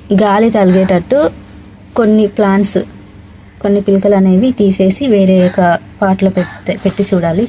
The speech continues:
పూస్తాయో పోయావో అప్పుడైనా. నెక్స్ట్ ఈ చిన్న ప్లాట్, ఈ చిన్న పాట్లో చామంతి మొక్క ఉంది. ఇది ఫస్ట్ పూసినప్పుడు విచ్చుకున్న, మొగ్గ విచ్చుకున్నప్పుడు పర్పుల్లో ఉంటుంది.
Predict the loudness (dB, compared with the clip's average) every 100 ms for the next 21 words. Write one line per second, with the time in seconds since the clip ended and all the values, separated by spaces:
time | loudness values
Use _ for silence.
0 | -4 -4 -2 -4 -4 -4 -2 -2 -4 -4
1 | -4 0 -2 -4 -16 -16 -18 -12 -4 -4
2 | -4 -4 -2 -4 -4 -4 -2 0 0 0
3 | -2 -4 -4 -8 -16 -18 -20 -16 -8 -2
4 | -2 -2 -2 -2 0 -2 -2 -10 -20 -18
5 | -8 -4 -2 0 0 0 -2 -2 0 0
6 | 2 0 -2 -8 -14 -18 -20 -6 -2 0
7 | 2 2 0 -2 -6 -4 -4 -4 -2 0
8 | 0 -2 0 -2 0 0 0 0 0 -2
9 | 0 0 0 -2 0 0 0 0 -2 -2
10 | 0 0 -2 -2 -4 -2 0 2 2 2
11 | 2 0 2 0